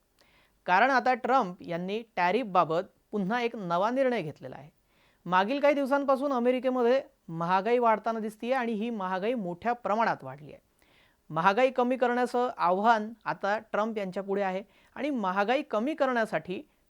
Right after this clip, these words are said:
ट्रम्प सरकारनं प्रयत्न देखील सुरू केलेले आहेत. आता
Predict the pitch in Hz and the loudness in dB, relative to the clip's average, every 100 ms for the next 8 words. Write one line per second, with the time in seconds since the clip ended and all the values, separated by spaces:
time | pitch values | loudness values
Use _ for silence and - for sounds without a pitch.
0 | _ 220 262 277 226 190 180 165 196 247 | _ -2 -2 -2 -2 -2 -2 -4 -6 -6
1 | 190 180 190 226 180 147 233 247 - 277 | -2 -2 -2 -6 -6 -6 -8 -6 -2 0
2 | 220 - 123 135 - _ _ _ _ _ | 0 -6 -12 -14 -18 _ _ _ _ _
3 | _ - 240 | _ -10 -6